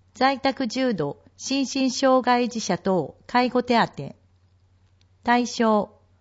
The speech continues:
六十五歳未満の在宅重度、心身障害児者等の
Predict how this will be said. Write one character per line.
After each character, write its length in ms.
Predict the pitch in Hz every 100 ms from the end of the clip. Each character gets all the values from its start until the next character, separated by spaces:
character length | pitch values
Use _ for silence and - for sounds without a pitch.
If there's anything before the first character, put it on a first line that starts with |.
| _ _ _
六 240 | 208 214 254
十 220 | 269 277
五 140 | 269
歳 240 | 269 269 269
未 160 | 262
満 300 | 247 202 180
の 220 | 156 147 - _ _
在 260 | - 254 262
宅 280 | 262 254 247
重 280 | 254 254 196
度、 300 | 147 139 _ _ _ -
心 320 | - 269 269
身 200 | - 262
障 320 | 226 269 262 254
害 240 | 254 254
児 140 | 233
者 160 | 220 170
等 320 | - 202 196
の 260 | 160 139